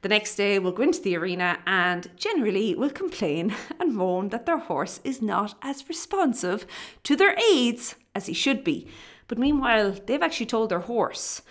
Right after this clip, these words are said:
that it's okay to kind of react to the hauling <laughs> method to halt. And it's okay to halt with legs everywhere. You see what I mean? So a lot of it comes down to these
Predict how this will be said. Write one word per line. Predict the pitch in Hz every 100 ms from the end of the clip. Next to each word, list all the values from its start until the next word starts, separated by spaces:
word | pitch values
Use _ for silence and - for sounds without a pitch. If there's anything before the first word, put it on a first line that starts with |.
| - - -
that | 185 175 165 190 - - _
it's | 269 247
okay | 285 - 330 262 214 - - - -
to | - 233 214 214 208 - _ _ _ -
kind | - 214
of | 202
react | 214 208 214 233 -
to | -
the | 185 190
hauling | 220 240 220 175 131 185 - - -
<laughs> | - -
method | 220 196 220 208 214 160 - - - _
to | - 196
halt. | 202 190 151 - -
And | 285
it's | 294 339
okay | 330 330 370 277
to | 247
halt | 214 247 220 196
with | 208 214
legs | 202 185 185 -
everywhere. | 185 185 190 180 160 - - - -
You |
see | - 359
what | 453
I | 427
mean? | 302 170 135
So | - 247 254 - - -
a |
lot | 247 392
of | 605
it | 539
comes | 415 349 -
down | 214 202 208 214 208 -
to | - 233
these | 180 196 202 196 185 -